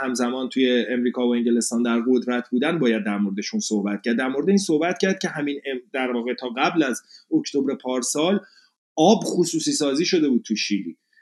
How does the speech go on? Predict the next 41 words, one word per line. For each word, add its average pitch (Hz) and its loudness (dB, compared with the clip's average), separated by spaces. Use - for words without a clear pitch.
و 143 0
در 156 2
مورد 156 2
این 196 6
صحبت 180 2
کرد 196 2
که 190 -6
چقدر 214 2
فعال 170 2
محیط 151 4
زیست 156 4
ترور 135 2
شدن. 117 0
در 135 2
مورد 151 0
این 196 6
صحبت 180 2
کرد 202 -2
که 202 2
حقوق 156 2
بومی‌ها 151 4
در 165 2
امریکای، 131 -2
در، 131 -2
اه، 123 0
شیلی 123 0
چه 123 0
اتفاقی 117 -2
در 110 -2
موردش 107 -2
افتاده، 104 -4
در 135 -2
مورد 156 -2
نظام 160 0
بهداشتیشون 143 0
صحبت 113 -4
کرد، 113 -2
در 131 -2
مورد 170 0
خصوصی 151 2
شدن 175 0